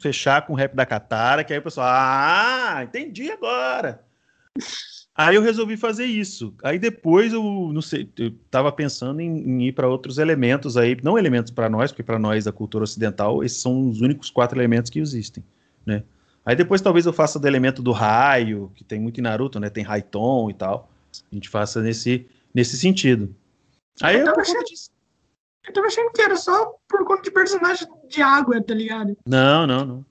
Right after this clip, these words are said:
Speaker 1: Ia ser bem
Speaker 2: Não, é.
Speaker 1: caído.
Speaker 2: Tipo, Jimmy, Arlong, eu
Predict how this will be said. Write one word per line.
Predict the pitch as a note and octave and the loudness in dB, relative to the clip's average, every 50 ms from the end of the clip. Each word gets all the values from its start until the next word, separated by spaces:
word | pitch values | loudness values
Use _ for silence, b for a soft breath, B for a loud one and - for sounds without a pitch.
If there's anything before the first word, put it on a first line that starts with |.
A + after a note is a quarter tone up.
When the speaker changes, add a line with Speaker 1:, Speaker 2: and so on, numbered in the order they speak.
| _ _ _ _ _ _ _ _ _ _ - | _ _ _ _ _ _ _ _ _ _ -2
Speaker 1:
Ia | C#3+ D3+ | 0 2
ser | C#3+ - G3+ | 4 4 6
bem | G3+ B3+ | 6 6
Speaker 2:
Não, | C4 B3 | 6 6
é. | A3 | 6
Speaker 1:
caído. | A3 F#3 G#3 G#3 - B2 - _ _ _ _ _ _ _ _ _ _ _ _ | 6 6 4 2 -2 -8 -16 _ _ _ _ _ _ _ _ _ _ _ _
Speaker 2:
Tipo, | - - _ - - F4+ - - | -20 -20 _ -14 -8 -8 -8 -8
Jimmy, | - C4+ D4 D#4+ E4+ E4 D4 C4+ C4 B3+ C4 C4 B3 A#3+ | -8 -10 -10 -10 -10 -14 -14 -16 -14 -12 -10 -4 0 2
Arlong, | B3 C4+ D4 D4 D4 C#4 B3+ B3+ A#3+ A3+ A3+ A3 A3 | 2 4 4 2 2 2 2 0 0 0 -2 -4 -4
eu | A3+ A3+ A3+ A3+ | -4 -4 -4 -4